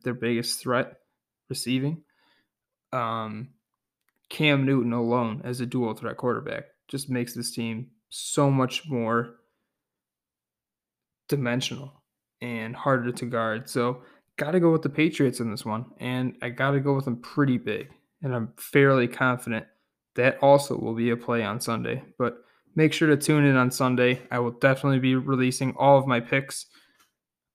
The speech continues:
um, on the French Toast Sports page. So if you don't already,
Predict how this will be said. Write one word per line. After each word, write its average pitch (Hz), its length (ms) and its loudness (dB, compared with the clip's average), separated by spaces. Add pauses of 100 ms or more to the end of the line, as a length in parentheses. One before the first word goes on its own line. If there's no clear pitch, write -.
(280)
um, 110 540 -6 (340)
on 135 180 4
the 135 80 4
French 135 340 2
Toast 127 220 0
Sports 117 340 0
page. 120 320 -2
So 123 140 0
if 120 100 0
you 120 60 -6
don't 147 220 2
already, 139 480 4